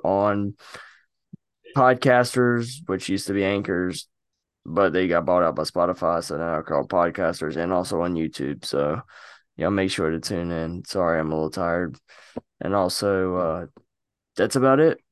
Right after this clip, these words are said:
Michael did a hell of a good job. We're proud of you, and, uh, we will catch y'all next time.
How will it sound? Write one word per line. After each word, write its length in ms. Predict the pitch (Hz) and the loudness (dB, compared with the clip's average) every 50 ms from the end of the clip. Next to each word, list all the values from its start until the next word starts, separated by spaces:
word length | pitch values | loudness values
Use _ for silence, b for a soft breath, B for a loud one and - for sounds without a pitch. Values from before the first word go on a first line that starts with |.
| _ _ b b b b b b _ _ _ - | _ _ b b b b b b _ _ _ -2
Michael 360 | 98 110 117 117 - 123 120 | 2 2 2 4 2 2 0
did 160 | 110 120 113 | 2 2 2
a 60 | 113 | 2
hell 200 | 113 120 123 127 | 2 4 4 4
of 80 | 123 120 | 4 2
a 40 | 117 | 0
good 140 | 123 123 | -2 -2
job. 280 | 127 139 139 139 131 117 | 0 2 2 4 2 2
We're 120 | 110 107 | 0 -4
proud 300 | - - 127 123 123 123 | -6 -6 -4 -4 -2 -2
of 120 | 113 107 101 | -4 -6 -8
you, 280 | 101 101 101 98 101 | -8 -6 -6 -6 -6
and, 260 | 101 95 98 98 95 92 | -6 -6 -6 -6 -4 -4
uh, 320 | 95 98 95 95 101 123 - _ _ _ _ _ _ _ _ _ - | -2 -2 -2 -2 -4 -8 -12 _ _ _ _ _ _ _ _ _ -4
we 140 | - 104 110 | -2 0 2
will 140 | 107 107 | 2 0
catch 360 | 104 - 127 117 110 104 - - | 0 0 2 2 2 2 0 0
y'all 360 | 120 113 113 113 110 107 104 | 2 2 4 2 2 0 0
next 320 | 110 117 120 117 - - | -2 -2 -4 -4 -4 -6
time. 380 | - 95 95 95 92 98 98 | -6 -4 -4 -2 -4 -4 -8